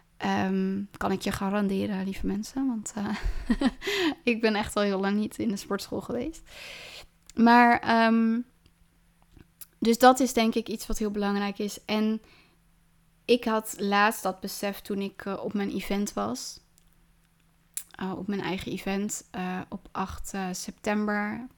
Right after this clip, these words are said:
het Level Up event. Daar zaten dus mensen in, ehm, de zaal die ik een aantal maanden geleden in mijn notitieboekje had genoteerd als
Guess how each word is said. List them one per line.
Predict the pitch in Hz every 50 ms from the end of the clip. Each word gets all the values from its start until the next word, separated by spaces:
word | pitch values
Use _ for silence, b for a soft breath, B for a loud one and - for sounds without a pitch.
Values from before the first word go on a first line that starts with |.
| -
het | - -
Level | 202 196 196 196 202 -
Up | - 190 -
event. | 208 202 - 208 196 196 202 208 - - B B B B B B B B B B B B B B B B B B B B _ _ _
Daar | _ - 220 226 226 220
zaten | - 214 208 226 240 - 240 202
dus | 208 208 -
mensen | - 202 196 196 202 220 220 - - 220 214 214 214 208 - - -
in, | - 214 208 208 202 202 202 202 190 - _ _ _
ehm, | - 202 196 196 196 190 190 190 196 196 196
de | 202 214 208
zaal | 196 - 196 196 196 202 214 226 240 247 - -
die | 196 202 214 214 208 208 208
ik | - - 196 202 202 196 - - - - -
een | - 196 202 190
aantal | - 208 220 220 - 226 214
maanden | 214 208 208 214 208 208
geleden | - - 214 202 196 196 208 233 240 254 -
in | - 208 202
mijn | 202 196 196 196 196
notitieboekje | 196 196 196 190 - 226 214 - - - 220 202 202 202 - - - 208 196 196 196 196 -
had | - 196 190 -
genoteerd | - - 202 196 185 185 185 - 196 196 208 208 - - -
als | 208 202 196 202 - - -